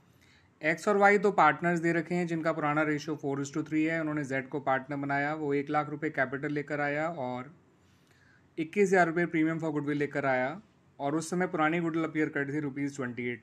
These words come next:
थाउजेंड, और आपसे जनरल एंट्रीज मांगी हैं। याद रखिएगा बच्चों एक बात, जब पार्टनर्स के सेक्रीफाइस की कोई इन्फॉर्मेशन नहीं दे रखी थी,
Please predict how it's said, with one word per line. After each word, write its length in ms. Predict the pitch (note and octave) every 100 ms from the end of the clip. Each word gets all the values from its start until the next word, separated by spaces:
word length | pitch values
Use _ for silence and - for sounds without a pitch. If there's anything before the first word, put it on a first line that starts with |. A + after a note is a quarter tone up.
| -
थाउजेंड, 340 | G2+ G2 G2+ G#2 _ _ B2
और 120 | B2+
आपसे 300 | C3 - D3+
जनरल 260 | C#3 C#3
एंट्रीज 380 | C#3+ C3+ C#3 C3 B2+
मांगी 260 | A2+ A#2+
हैं। 220 | B2+ D3+ F3 _ _ _ _ _ _ _ C3
याद 200 | D3 E3+
रखिएगा 280 | E3+ F3+
बच्चों 240 | F3+ E3+ F3+
एक 140 | E3
बात, 200 | E3 E3+
जब 180 | E3+ E3
पार्टनर्स 400 | D3 C#3+ D#3 D3+
के 120 | F3
सेक्रीफाइस 460 | D#3 D3 C#3+ D3 D3
की 80 | D3+
कोई 180 | D3
इन्फॉर्मेशन 480 | D3+ D#3 D3+ D3 D#3
नहीं 140 | D3+ D3
दे 100 | C#3+
रखी 200 | C#3 C#3+
थी, 240 | D3+ D#3